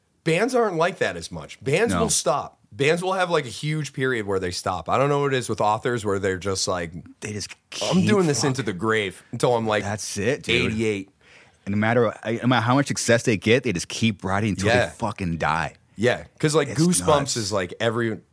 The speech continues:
Speaker 1: dun, dun, dun, dun, dun. That's, like, what everyone knows Goosebumps for, like, the show. So it's cool.
Speaker 2: Yeah, type in, uh,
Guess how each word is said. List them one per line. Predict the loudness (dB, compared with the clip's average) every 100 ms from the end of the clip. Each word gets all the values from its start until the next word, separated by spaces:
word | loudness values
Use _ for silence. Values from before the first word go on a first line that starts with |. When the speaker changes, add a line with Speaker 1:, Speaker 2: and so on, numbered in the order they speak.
| _
Speaker 1:
dun, | 0 0 0 0
dun, | 0 0 2
dun, | 2 2 2
dun, | 2 2
dun. | 2 2 0 2
That's, | 2 4 4
like, | 2
what | 2 2
everyone | 4 2 2 2 4
knows | 2 -2
Goosebumps | -4 -4 -4 -6
for, | -6 -6 -4 -6 -16 _ -8
like, | -6
the | -6
show. | -6 -2 -2 -4 _ _ _ _ _ _ _ _ _ -16
So | -2 -2
it's | 0
cool. | -4 -4 -8 -4
Speaker 2:
Yeah, | -4
type | 0 -2 0
in, | 0
uh, | 4 4 4